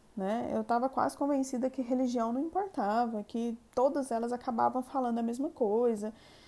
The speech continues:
que a gente tem que se conectar com Deus e pronto, e acabou, e, bom, enfim, né?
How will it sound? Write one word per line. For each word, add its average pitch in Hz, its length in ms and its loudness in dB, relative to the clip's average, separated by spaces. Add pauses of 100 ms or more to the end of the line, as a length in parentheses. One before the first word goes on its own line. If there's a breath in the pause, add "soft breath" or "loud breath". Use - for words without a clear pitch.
(200 loud breath)
que - 80 -2
a 220 60 4
gente 240 280 0
tem 254 160 0
que 294 160 0
se 285 160 -4
conectar 285 540 0
com 277 160 0
Deus 294 300 6
e 311 60 0
pronto, 285 320 -2
e 294 40 -2
acabou, 269 640 4
e, 262 340 0 (180)
bom, 269 280 2
enfim, 277 300 -2
né? 247 320 -2